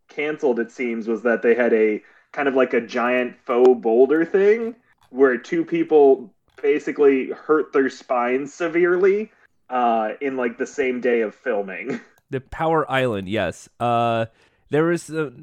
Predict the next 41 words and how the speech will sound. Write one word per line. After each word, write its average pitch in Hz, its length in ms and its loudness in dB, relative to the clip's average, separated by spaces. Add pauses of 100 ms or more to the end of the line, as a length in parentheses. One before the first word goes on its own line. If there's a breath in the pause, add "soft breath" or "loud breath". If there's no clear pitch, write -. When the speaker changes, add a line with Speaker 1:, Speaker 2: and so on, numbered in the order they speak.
(140)
Speaker 2:
basically 208 580 2
there 185 220 4
was, 170 200 2
it 156 80 -6
was 165 140 0
called 160 180 -2
Power 160 320 2
Island. 135 800 2
Uh, 113 480 -2 (160)
they 160 180 2
had 185 220 0
to 185 140 -6
catch 165 340 -6
a 151 80 -2
giant 143 420 -4
ball 131 220 4
from 123 160 -6
a 117 40 -6
fifteen 127 340 -4
degree 117 260 -2
slope 127 560 0 (340 soft breath)
and 120 120 -8
then 127 100 -4
push 131 220 -2
the - 80 -18
ball 123 140 -2
back 113 280 0
up 139 220 -2
the 113 80 -6
slope. 87 400 -8
So 117 80 -4
it's 101 120 -8
kinda 139 220 0
like, 117 160 2
you 120 80 -2
know, 110 120 4
an 107 200 0
Atlas 101 400 0
kinda 101 260 -4
thing. 78 380 -10 (340)
Uh, 92 760 -4